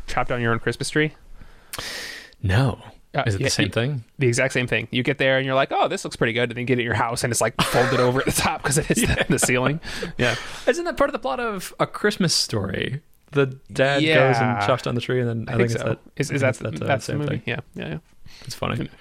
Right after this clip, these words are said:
Speaker 1: Yeah.
Speaker 2: Yeah, I, uh, played this audiobook,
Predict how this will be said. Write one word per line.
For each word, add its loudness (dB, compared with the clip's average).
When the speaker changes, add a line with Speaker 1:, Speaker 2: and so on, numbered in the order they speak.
Speaker 1:
Yeah. -14
Speaker 2:
Yeah, 2
I, -4
uh, -2
played 2
this -2
audiobook, 0